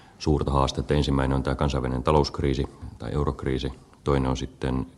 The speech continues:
Suomessa oleva talouden rakennemuutos, eli tutut suomalaiset yhtiöt eivät kykene, kykene enää nykyisillä tuotteillaan työllistämään yhtä paljon kuin aikaisemmin. Ja sitten kolmas on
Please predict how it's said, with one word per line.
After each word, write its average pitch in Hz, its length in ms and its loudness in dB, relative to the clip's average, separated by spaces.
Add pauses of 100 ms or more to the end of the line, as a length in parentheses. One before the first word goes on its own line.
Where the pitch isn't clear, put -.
(240)
Suomessa 69 540 0
oleva 64 320 -2 (720)
talouden 65 380 6
rakennemuutos, 62 840 0 (120)
eli - 320 -2 (640)
tutut - 500 -2 (320)
suomalaiset 67 460 2
yhtiöt 65 480 0 (680)
eivät 71 280 4
kykene, 67 440 4 (580)
kykene 76 320 4
enää 65 300 4
nykyisillä 71 420 6
tuotteillaan 62 560 0
työllistämään 60 500 -2
yhtä - 180 -4
paljon 62 220 0
kuin 62 120 2
aikaisemmin. 60 440 -2 (880)
Ja 73 60 0
sitten 69 200 0
kolmas 65 340 4
on 65 180 2